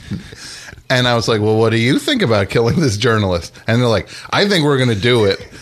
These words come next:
Speaker 2: And I was like, "Okay, yeah, let's do, <laughs> let's do it." But then I always managed to, like, slide into the back.
Speaker 1: Right.
Speaker 2: You know, it's like a
Speaker 1: I did notice that.
Speaker 2: It's like a, it's like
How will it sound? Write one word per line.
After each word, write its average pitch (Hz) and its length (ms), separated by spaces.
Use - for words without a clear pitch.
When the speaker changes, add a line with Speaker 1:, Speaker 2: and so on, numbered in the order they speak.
Speaker 2:
And 113 160
I 113 200
was 101 160
like, 98 320
"Okay, 160 300
yeah, 151 180
let's 135 320
do, 143 80
<laughs> 147 60
let's 147 260
do 135 240
it." 101 160
But 156 140
then 190 160
I 185 100
always 180 240
managed 151 520
to, 139 60
like, 107 340
slide 151 1000
into 143 240
the 120 140
back. 131 560
Speaker 1:
Right. 113 540
Speaker 2:
You 127 160
know, 127 160
it's - 140
like 139 160
a 98 220
Speaker 1:
I 143 100
did 120 300
notice 98 380
that. 90 280
Speaker 2:
It's 143 180
like 156 180
a, 117 280
it's 131 180
like 143 320